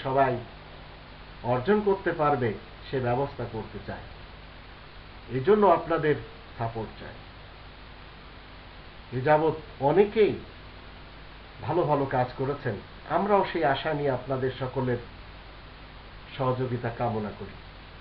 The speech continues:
আমরা চাই সবাই মিলে বাংলাদেশ থেকে দুর্নীতি, দুষ্কৃতি, ভ্রষ্টাচারকে মুক্ত করতে। আমরা চাই খাদ্য খাবারে, পানীয় জলে, ঔষধপাতিতে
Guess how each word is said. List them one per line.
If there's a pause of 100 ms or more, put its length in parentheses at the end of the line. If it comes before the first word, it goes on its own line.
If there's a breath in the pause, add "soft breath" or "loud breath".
(1080)
আমরা
চাই (1400)
সবাই
মিলে
বাংলাদেশ (100)
থেকে (340)
দুর্নীতি,
দুষ্কৃতি, (500)
ভ্রষ্টাচারকে
মুক্ত
করতে। (840)
আমরা
চাই (480)
খাদ্য
খাবারে, (520)
পানীয়
জলে, (760)
ঔষধপাতিতে